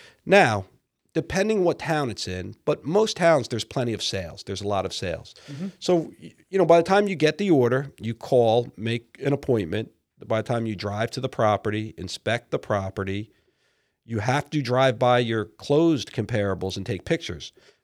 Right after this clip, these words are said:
Speaker 1: because sometimes people renovate, they knock the house down. So we
Speaker 2: Mm-hmm.
Speaker 1: wanna make sure the sale that sold three months ago that we're using is still there and is what I'm gonna reflect in the
Speaker 2: Mm.
Speaker 1: appraisal report.
Speaker 2: Yeah, makes sense.
Speaker 1: Then we come back to the office, and then you're gonna do your due diligence. You're gonna pull up your sales.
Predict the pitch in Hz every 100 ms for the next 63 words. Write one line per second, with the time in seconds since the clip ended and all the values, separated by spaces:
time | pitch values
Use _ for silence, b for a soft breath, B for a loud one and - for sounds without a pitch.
0 | - 139 151 135 - 147 156 147 131 123
1 | - - 117 120 131 175 123 92 80 _
2 | - 104 104 104 - 101 107 - 165 139
3 | 85 95 - 110 110 120 156 147 139 -
4 | 143 117 - 135 127 113 - 139 - 127
5 | 120 165 196 147 120 107 78 107 165 220
6 | 123 120 123 b b 123 - - 143 135
7 | 135 127 117 131 131 110 117 117 117 113
8 | 101 101 - 151 120 - _ _ _ 147
9 | 143 131 117 - 117 104 92 85 - 85
10 | - - 107 98 127 117 143 143 - -
11 | _ _ - 196 226 220 185 165 165 -
12 | 170 156 185 175 131 131 - 135 143 156
13 | 160 151 143 139 139 123 127 120 170 110
14 | 95 85 110 113 117 - 117 117 - 117
15 | - 147 104 - -